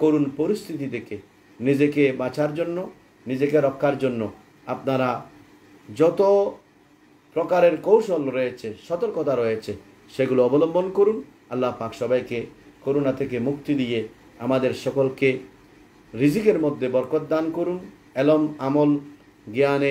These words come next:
তাকওয়ার মধ্যে বরকত দান করুন এবং প্রত্যেকটা সুন্নি মুসলমানকে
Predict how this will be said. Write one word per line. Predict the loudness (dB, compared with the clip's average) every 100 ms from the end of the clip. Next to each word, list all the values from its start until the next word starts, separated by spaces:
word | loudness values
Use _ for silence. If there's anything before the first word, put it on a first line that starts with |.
| -2 -4
তাকওয়ার | 0 2 2
মধ্যে | 0 0 0
বরকত | 0 0 -4 -2
দান | -4 -2
করুন | -2 -2 -6 -16 -20 _ -4
এবং | -4 -4 -6
প্রত্যেকটা | -8 -2 -4 0 -2
সুন্নি | 0 0 0
মুসলমানকে | -4 -6 -4 -4 -4 -6